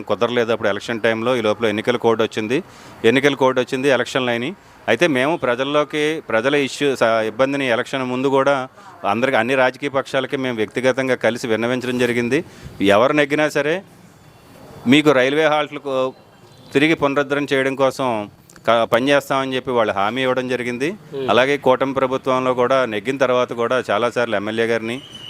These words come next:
Speaker 1: ఒకసారి ఎంపీ గారిని, అలాగే రైల్వే అధికారులను, డిఆర్ఎం గారిని కూడా ఈ మధ్య కాలంలో, ఈ రెండు మూడు నెలల కాలంలో కలవడం జరిగింది. కానీ ఫలితం అయితే లేదు. కానీ వాళ్ళు చెప్పిన కారణాలు బట్టి అతి త్వరలో వస్తది, అతి-, వస్తది, ఆ, రైల్వే హాల్ట్లన్నీ పునరుద్ధరణ చేస్తారు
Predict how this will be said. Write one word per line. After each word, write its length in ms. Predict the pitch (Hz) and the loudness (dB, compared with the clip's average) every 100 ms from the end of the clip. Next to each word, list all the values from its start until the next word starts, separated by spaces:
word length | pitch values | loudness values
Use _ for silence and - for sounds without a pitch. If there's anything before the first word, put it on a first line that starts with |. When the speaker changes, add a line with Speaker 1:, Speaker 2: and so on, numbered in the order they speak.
| - | -4
Speaker 1:
ఒకసారి 500 | 95 101 95 107 117 | 2 2 4 2 2
ఎంపీ 280 | 98 98 120 | -2 -2 0
గారిని, 400 | 117 110 120 135 - - - | 0 0 -4 -10 -16 -12 -2
అలాగే 280 | 101 117 123 | 2 4 4
రైల్వే 360 | 101 104 135 143 | 4 2 4 2
అధికారులను, 500 | 123 123 127 117 104 | 2 -2 -4 -4 -4
డిఆర్ఎం 440 | 107 120 127 123 | 0 0 0 -2
గారిని 180 | 123 123 | -4 -2
కూడా 420 | 117 131 117 107 - - - 110 | -2 0 -2 -4 -10 -20 -8 -2
ఈ 80 | |
మధ్య 240 | 123 131 123 | 2 2 2
కాలంలో, 300 | 127 120 113 | 0 0 -2
ఈ 60 | |
రెండు 200 | 107 107 | -4 -4
మూడు 160 | 123 127 | -2 0
నెలల 180 | 123 120 | 0 0
కాలంలో 380 | 120 113 113 117 | 0 0 0 0
కలవడం 380 | 101 107 117 | 0 2 0
జరిగింది. 480 | 113 104 101 90 90 - - - | -2 -4 -6 -8 -10 -12 -10 -2
కానీ 140 | 113 | 0
ఫలితం 360 | - 107 120 165 | 2 0 2 2
అయితే 220 | 160 170 | 2 0
లేదు. 260 | 156 143 147 | 0 0 2
కానీ 340 | 147 160 202 - - - | 0 0 -6 -12 -10 0
వాళ్ళు 300 | 107 139 139 | 2 2 -2
చెప్పిన 200 | 131 165 | -6 -2
కారణాలు 460 | 156 147 147 147 | 0 0 0 -4
బట్టి 360 | 143 139 165 143 | -4 -4 -2 0
అతి 200 | 120 143 | 0 0
త్వరలో 440 | 143 143 143 143 | 0 0 2 0
వస్తది, 320 | 127 - 135 139 | 0 -4 -2 -2
అతి-, 220 | 123 - | -2 -4
వస్తది, 380 | 117 - 131 135 | -4 -4 0 2
ఆ, 300 | 131 123 120 110 | 2 0 -2 -2
రైల్వే 300 | 107 123 135 | 0 2 2
హాల్ట్లన్నీ 400 | 131 127 123 127 | 2 0 -4 -6
పునరుద్ధరణ 500 | 123 120 127 120 123 | -4 -2 -2 -2 -4
చేస్తారు 540 | 120 117 - 120 117 | 0 0 0 -2 -2